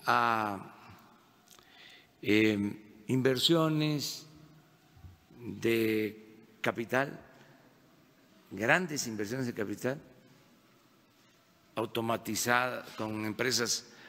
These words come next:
automatizadas, de poca generación de mano de obra, de mayor concentración de utilidades.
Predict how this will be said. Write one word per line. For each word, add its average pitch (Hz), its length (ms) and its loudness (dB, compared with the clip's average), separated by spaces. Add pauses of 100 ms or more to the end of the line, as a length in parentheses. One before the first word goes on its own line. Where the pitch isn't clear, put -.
automatizadas, 113 1120 0 (720)
de 113 640 0 (1300)
poca 135 380 2
generación 113 640 -4 (400)
de 110 160 -6
mano 117 320 0
de 127 120 2
obra, 120 420 -2 (1400)
de 110 280 2
mayor 110 500 0
concentración 110 840 0 (420)
de - 140 -8
utilidades. 117 840 0